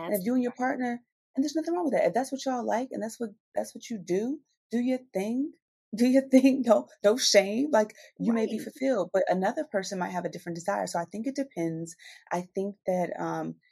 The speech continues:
Speaker 1: we also learned that it's much easier for you to teach someone to be a good lover than it is to teach someone to be a good person or a good partner.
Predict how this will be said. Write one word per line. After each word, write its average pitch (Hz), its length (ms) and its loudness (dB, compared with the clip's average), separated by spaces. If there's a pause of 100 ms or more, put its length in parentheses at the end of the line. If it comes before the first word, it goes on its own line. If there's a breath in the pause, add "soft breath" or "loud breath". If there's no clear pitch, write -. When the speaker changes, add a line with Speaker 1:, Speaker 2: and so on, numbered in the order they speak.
(220 soft breath)
Speaker 1:
we 190 100 2
also 185 280 2
learned 190 260 -2
that 180 80 -4
it's - 160 -10
much 180 340 -6
easier 208 600 -6 (260 soft breath)
for - 100 -8
you 180 180 -4
to 165 140 -10
teach 185 220 -12
someone 180 240 -6
to 170 80 -10
be 170 140 -2
a 165 60 0
good 165 200 0
lover 156 320 0
than 160 80 -2
it 156 100 -6
is 156 120 -6
to 135 80 -14
teach - 240 -12
someone 156 260 -6
to - 80 -16
be 156 140 -4
a 147 60 -6
good 156 200 -4 (180)
person 156 320 -2
or 165 140 -2
a 156 60 -8
good - 180 -8
partner. 247 560 2